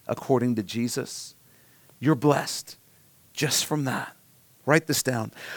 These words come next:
Our lives become blessed the moment we recognize Jesus as the Christ, the Son of the living God.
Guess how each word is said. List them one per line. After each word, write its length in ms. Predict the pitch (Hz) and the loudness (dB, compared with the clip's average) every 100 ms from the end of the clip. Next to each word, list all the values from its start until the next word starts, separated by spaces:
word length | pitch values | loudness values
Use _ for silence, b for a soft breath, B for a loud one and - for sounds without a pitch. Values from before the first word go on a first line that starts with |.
| B | B
Our 220 | - 180 | 6 8
lives 420 | 185 175 185 175 127 | 10 8 6 4 2
become 400 | 139 - 151 127 | 0 2 2 4
blessed 640 | 123 143 139 - - 123 | 6 6 6 2 -2 2
the 100 | 127 | 4
moment 480 | 127 139 170 185 143 | 6 6 6 4 4
we 160 | 135 | 4
recognize 800 | 127 143 143 127 120 110 110 98 | 6 4 4 2 4 2 0 -2
Jesus 440 | 98 127 117 120 - | 0 2 2 0 0
as 320 | 113 110 - | 0 0 0
the 120 | 107 | -4
Christ, 880 | - - 123 107 - - - - - B B B B | -4 -2 2 2 0 -4 -6 -8 -12 B B B B
the 80 | 107 | -2
Son 720 | - - 143 139 147 147 151 | 0 2 6 6 6 4 0
of 300 | - 127 104 | 2 2 4
the 80 | 113 | 4
living 380 | 110 101 104 | 4 0 -4
God. 460 | 101 101 98 107 - | -2 -4 -6 -10 -16